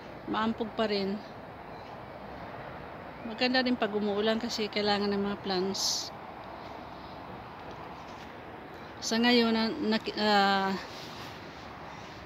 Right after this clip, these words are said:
nagigising na yung mga halaman. May mga ano na sila, usbong.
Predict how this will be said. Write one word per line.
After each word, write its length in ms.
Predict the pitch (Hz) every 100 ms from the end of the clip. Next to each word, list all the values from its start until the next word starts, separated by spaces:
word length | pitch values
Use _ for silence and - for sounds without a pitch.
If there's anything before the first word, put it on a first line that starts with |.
| 214
nagigising 560 | 214 214 220 254 240
na 80 | 240
yung 160 | 240 233
mga 640 | 233 233 226 220 208 208 208
halaman. 720 | 220 233 247 220 190 214 320 - - - - - - - - - - - - - - - - - - - - 208
May 160 | 220
mga 240 | 220 220 202
ano 80 | 214
na 80 |
sila, 400 | 214 - 220 233
usbong. 480 | 220 - 208 240 294